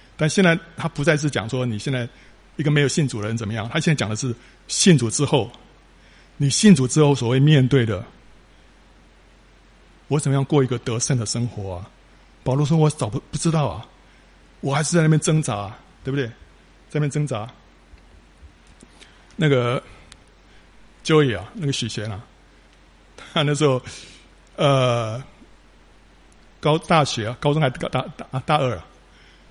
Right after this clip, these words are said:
那时候信主了。然后信主之后，他大概有两个月的时间啊，非常的喜乐，那叫做得救的喜乐。然后啊，他就很 nice，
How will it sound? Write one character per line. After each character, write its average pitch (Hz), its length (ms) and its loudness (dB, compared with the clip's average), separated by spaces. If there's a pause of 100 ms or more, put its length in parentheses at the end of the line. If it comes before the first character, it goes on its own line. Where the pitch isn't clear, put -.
(240)
那 170 80 -6
时 165 80 2
候 165 80 6
信 156 240 0
主 104 140 -8
了。 92 80 -8 (880)
然 165 80 0
后 185 60 4
信 202 200 2
主 127 140 0
之 143 140 -4
后， 135 140 0
他 139 120 -4
大 151 80 -2
概 143 60 2
有 139 100 4
两 127 260 0
个 113 80 -8
月 139 160 0
的 117 100 -6
时 - 160 -8
间 120 280 -6
啊， 95 100 -14 (800)
非 165 100 -2
常 135 160 -4
的 123 60 -6
喜 - 260 -8
乐， 101 180 -10 (720)
那 160 120 0
叫 165 100 4
做 135 220 0 (480)
得 135 180 -2
救 139 160 0
的 123 80 -2
喜 - 260 -6
乐。 101 220 -10 (1200)
然 139 160 -4
后 160 160 0
啊， 117 180 -6
他 143 120 -6
就 143 160 -2
很 110 200 -8
nice， 131 280 -4